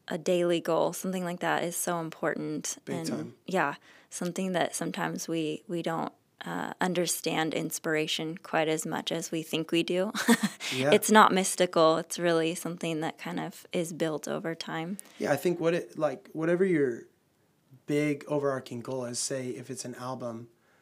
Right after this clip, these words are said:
Speaker 2: then you need to start working towards that.
Speaker 1: Yeah.
Speaker 2: And that's always have, you always have to have the vision in place to
Speaker 1: Yeah.
Speaker 2: have the discipline. 'Cause if you're just doing it out of discipline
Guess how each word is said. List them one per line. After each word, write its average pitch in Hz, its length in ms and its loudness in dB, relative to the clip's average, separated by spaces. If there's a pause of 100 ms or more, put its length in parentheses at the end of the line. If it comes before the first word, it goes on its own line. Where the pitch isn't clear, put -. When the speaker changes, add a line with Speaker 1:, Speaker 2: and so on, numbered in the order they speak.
(320)
Speaker 2:
then 135 180 0
you 127 80 -2
need 127 160 -2
to 120 80 -8
start 123 220 0
working 120 320 -10
towards 139 340 -2
that. - 240 -14 (140)
Speaker 1:
Yeah. 185 180 4
Speaker 2:
And - 80 0
that's 135 260 -2 (200)
always 180 340 6
have, 147 300 4 (760)
you 160 100 4
always 170 180 6
have 175 120 -2
to 175 80 0
have 147 140 2
the 135 80 0
vision 131 360 0
in 120 120 -6
place 120 580 -6 (380)
to 190 80 -2
Speaker 1:
Yeah. 127 220 0 (240)
Speaker 2:
have 120 200 -4
the 127 60 -8
discipline. - 580 -10 (420)
'Cause 131 160 -4
if 135 120 -2
you're 156 80 2
just 170 300 -2
doing 139 320 2
it 131 140 -6
out 127 160 -6
of 117 220 -12
discipline 160 680 -4